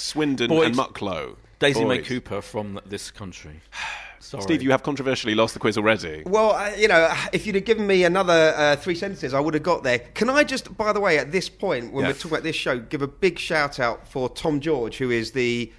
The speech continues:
Speaker 3: uh, director, and I think, I think maybe one of the co-writers, but he's certainly one of the driving forces behind that show.
Speaker 2: Yeah.
Speaker 3: Because he's one of something else his own. He, he sort of,
Speaker 2: Ah.
Speaker 3: I, I know he won't mind me saying he grew up at s-, at, uh, some, uh, something else. We still work with him a lot, but we're, I, I'm so delighted to see him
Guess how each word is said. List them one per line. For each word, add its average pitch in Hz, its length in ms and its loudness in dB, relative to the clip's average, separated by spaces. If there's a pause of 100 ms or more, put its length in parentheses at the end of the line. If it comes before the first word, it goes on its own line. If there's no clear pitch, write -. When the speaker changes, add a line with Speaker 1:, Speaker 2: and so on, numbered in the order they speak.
(260)
Speaker 3:
uh, 120 480 0
director, 156 420 -4
and 156 80 2
I 160 60 0
think, 233 360 -8
I 165 80 -10
think 247 320 -10
maybe 147 200 -4
one 160 100 -4
of 143 100 -10
the - 60 -16
co-writers, 170 340 -6
but 113 120 -8
he's 131 100 -6
certainly 160 220 0
one 156 100 0
of 147 60 -2
the 143 60 0
driving 151 420 -2
forces 165 420 -4
behind 110 340 -10
that - 140 -14
show. 107 220 -2
Speaker 2:
Yeah. 117 240 0 (180)
Speaker 3:
Because 143 240 -2
he's 165 160 -2
one 190 240 0
of 175 220 0 (140)
something 196 420 -2
else 165 160 0
his 147 120 -4
own. 123 300 4
He, 123 340 -2
he 127 180 0
sort 135 200 0
of, 123 160 -2 (180)
Speaker 2:
Ah. 147 400 0
Speaker 3:
I, 151 60 6
I - 40 6
know 180 160 6
he 165 100 4
won't 156 180 2
mind 139 140 0
me 131 60 -4
saying 127 200 -2
he 127 100 -2
grew 165 280 4
up 151 160 2
at - 80 -6
s-, - 100 -8 (100)
at, 117 280 -2
uh, 113 100 4
some, 120 300 0
uh, - 80 -2
something 120 420 -2
else. 120 220 0
We 131 80 -8
still - 180 -6
work 151 140 0
with 123 100 -4
him 123 60 -2
a 120 40 0
lot, 120 220 0
but 120 120 -6
we're, 127 340 0
I, 131 160 -2
I'm 123 100 -2
so 180 320 2
delighted 156 560 -2
to - 120 -12
see 135 280 -4
him 117 360 -8